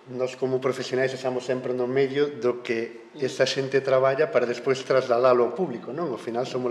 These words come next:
a ferramenta, entón entendemos que é preciso a, a asociación para facer, para facer forza, para sacar visibilidade do traballo que facemos, pero, bueno, como vos decía,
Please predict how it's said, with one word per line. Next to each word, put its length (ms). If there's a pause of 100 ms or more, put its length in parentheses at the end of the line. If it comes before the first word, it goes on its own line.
a 40
ferramenta, 760 (480)
entón 320
entendemos 480
que 80
é 240
preciso 560
a, 240
a 80
asociación 640
para 240
facer, 560 (480)
para 80
facer 320
forza, 400
para 560
sacar 320
visibilidade 480
do 40
traballo 280
que 160
facemos, 480 (400)
pero, 160
bueno, 120
como 120
vos 160
decía, 400